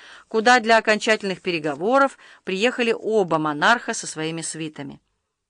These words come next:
Эта встреча на пароме дала повод к появлению романса, который распевался положительно всей Европой и начинался словами: "На пароме я видел двух владык земных".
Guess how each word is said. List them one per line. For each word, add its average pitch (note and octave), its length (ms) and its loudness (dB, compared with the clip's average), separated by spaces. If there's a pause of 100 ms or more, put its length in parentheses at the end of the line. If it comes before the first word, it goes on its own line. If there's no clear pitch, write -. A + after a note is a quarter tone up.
Эта D#4 240 0
встреча A3 400 -4
на F#3 120 -4
пароме G3 480 2 (260)
дала G#3+ 280 6
повод C4 600 -2 (120)
к - 100 -20
появлению E3 520 -2
романса, A#3 640 2 (400)
который G#3+ 480 2
распевался F#3+ 800 0
положительно D#3+ 540 -6
всей D#3 280 -6
Европой D4+ 720 -2 (240)
и F#3+ 100 -6
начинался A#3+ 520 -2
словами: D#3+ 680 -2 (460)
"На G3+ 160 2
пароме C4 520 4
я G#3+ 160 4
видел F#3+ 300 -2
двух E3+ 360 -8
владык D#3+ 380 -2
земных". D#3 500 -8